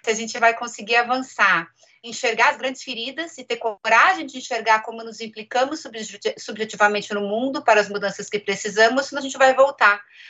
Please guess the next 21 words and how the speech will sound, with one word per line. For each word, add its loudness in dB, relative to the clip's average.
àquele 0
normal 0
da 0
invisibilidade -2
das -4
grandes -8
injustiças. -10
Então, 2
acho 2
que, 0
é, 2
essa 4
é 8
a 2
grande 0
pergunta 0
que -14
fica -2
pra -2
gente -8
refletir. -4